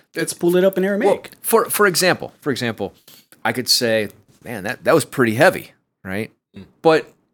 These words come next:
Speaker 2: you know, a thousand years from now, we're gonna need, you know, a lectionary to figure out what that means, right? So, <laughs> you know,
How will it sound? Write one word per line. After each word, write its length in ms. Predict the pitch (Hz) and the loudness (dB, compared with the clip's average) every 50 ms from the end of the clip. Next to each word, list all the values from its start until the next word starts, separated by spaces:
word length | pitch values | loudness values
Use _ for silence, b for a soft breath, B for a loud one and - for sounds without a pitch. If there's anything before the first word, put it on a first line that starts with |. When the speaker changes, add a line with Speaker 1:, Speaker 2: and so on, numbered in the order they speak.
| _ _ _ - _ _ | _ _ _ -20 _ _
Speaker 2:
you 100 | - 151 | -10 -8
know, 140 | 123 104 104 | -8 -8 -8
a 140 | 78 80 - _ - | -10 -12 -14 _ -4
thousand 280 | 196 190 151 117 113 | -2 -2 -2 -2 -6
years 200 | 113 120 - 214 | -8 -8 -8 -8
from 160 | - - 113 104 | -8 -10 -10 -8
now, 380 | 92 80 76 73 76 92 110 117 _ - 156 127 | -8 -8 -8 -8 -10 -12 -16 -20 _ -20 -10 -4
we're 140 | 127 131 135 | -2 -2 0
gonna 160 | 135 143 131 | 0 -2 -4
need, 480 | 123 117 123 147 156 139 123 113 107 117 | -4 -6 -6 -6 -4 -2 -4 -4 -6 -8
you 140 | 127 131 117 | -10 -8 -8
know, 140 | 110 104 101 | -6 -6 -6
a 40 | 104 | -6
lectionary 440 | 123 151 - - - 120 110 98 98 | -6 -8 -6 -8 -6 -4 -4 -4 -4
to 40 | 95 | -4
figure 220 | - 117 110 104 | -4 -4 -4 -4
out 40 | 101 | -4
what 80 | 110 113 | -6 -6
that 180 | - 101 92 98 | -10 -12 -12 -10
means, 400 | 135 165 135 95 80 76 78 90 | -12 -12 -12 -12 -14 -16 -16 -14
right? 240 | 107 120 123 117 | -14 -14 -14 -12
So, 140 | - - 120 B B B B B B - | -12 -12 -12 B B B B B B -6
<laughs> 280 | - - - - 554 | -6 -6 -6 0 2
you 100 | - 226 - | 2 4 6
know, 160 | 226 226 - | 4 4 4